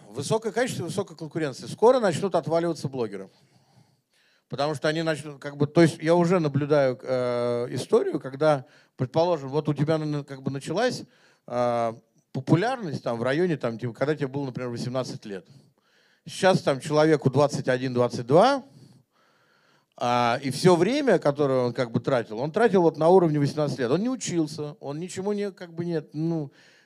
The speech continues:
ничего нового с ним не случилось. И вот в момент, когда, соответственно,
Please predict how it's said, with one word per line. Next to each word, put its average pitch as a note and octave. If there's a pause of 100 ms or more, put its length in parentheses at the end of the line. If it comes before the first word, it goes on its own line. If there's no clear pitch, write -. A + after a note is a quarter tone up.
ничего G3+
нового A#3
с C3+
ним E3+
не F3
случилось. C#3+ (420)
И C#3+
вот D#3+
в D#3
момент, F#3
когда, D3 (1000)
соответственно, C3+